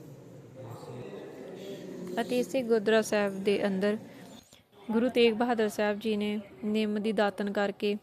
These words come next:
ਤੇ ਦਾਤਨ ਉੱਥੇ ਗੱਡ ਦਿੱਤੀ ਸੀ,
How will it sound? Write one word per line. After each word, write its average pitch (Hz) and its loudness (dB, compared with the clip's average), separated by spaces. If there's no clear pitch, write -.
ਤੇ 214 2
ਦਾਤਨ 208 0
ਉੱਥੇ 208 -2
ਗੱਡ 202 2
ਦਿੱਤੀ 220 -4
ਸੀ, 226 -2